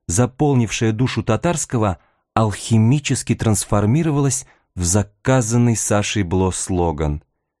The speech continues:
Выйдя из туалета, он остановился, его поразил внезапно открывшийся вид.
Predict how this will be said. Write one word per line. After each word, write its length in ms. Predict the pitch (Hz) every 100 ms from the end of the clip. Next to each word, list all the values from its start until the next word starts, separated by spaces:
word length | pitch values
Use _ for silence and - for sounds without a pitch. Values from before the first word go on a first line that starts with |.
| _ _ _ _ -
Выйдя 380 | 95 156 175
из 160 | 156 -
туалета, 460 | 151 147 180 151 120
он 180 | 113
остановился, 880 | 110 - 110 117 160 180 - 156 139 _ _ _ _ -
его 320 | 82 104 135
поразил 600 | 131 107 104 104 117 139
внезапно 680 | 98 98 95 87 131 - 143
открывшийся 800 | - 131 - 127 131 151 139 156
вид. 340 | 135 92 -